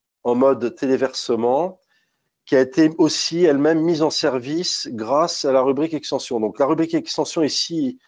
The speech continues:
je suis dans la, dans le, j'ai, j'ai sélectionné objet. Si je clique sur plus extension, je vais pouvoir voir des extensions des objets, dont, enfin, donc un certain nombre. Donc je vais pas les passer en revue, mais c'est justement ces extensions qui vont permettre de tracer des courbes à l'écran,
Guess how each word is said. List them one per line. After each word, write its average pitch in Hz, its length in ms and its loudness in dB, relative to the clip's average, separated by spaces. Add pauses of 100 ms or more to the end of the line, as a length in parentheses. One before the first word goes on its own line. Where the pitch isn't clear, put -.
(220)
je - 80 -20
suis 120 120 -6
dans 123 120 4
la, 131 220 2
dans 123 180 0
le, 120 200 2
j'ai, 113 160 -4
j'ai 113 500 -6
sélectionné 135 680 -2
objet. 131 580 -2 (440)
Si - 180 -10
je - 160 -10
clique 160 200 -4
sur - 260 -8
plus - 300 -6
extension, 139 800 -2 (420)
je 107 120 -4
vais 131 60 2
pouvoir 131 420 0
voir 147 300 0
des 127 260 -2
extensions 165 640 -6
des 143 200 0
objets, 110 340 -2 (1200)
dont, 143 520 4
enfin, 117 200 2
donc 135 180 2
un 139 80 2
certain 160 320 0
nombre. 151 240 2
Donc 107 120 -4
je 107 80 -2
vais - 60 -8
pas 156 80 -4
les 151 120 -2
passer - 260 -4
en 139 100 2
revue, 143 320 2
mais 135 140 2
c'est 127 380 -2
justement 147 360 -4
ces 131 220 -4
extensions 143 480 -6
qui 156 100 -16
vont 120 120 -2
permettre 127 260 -2
de 110 80 -4
tracer 127 340 -8
des 123 140 -4
courbes 117 220 -8
à 107 40 0
l'écran, 131 640 -2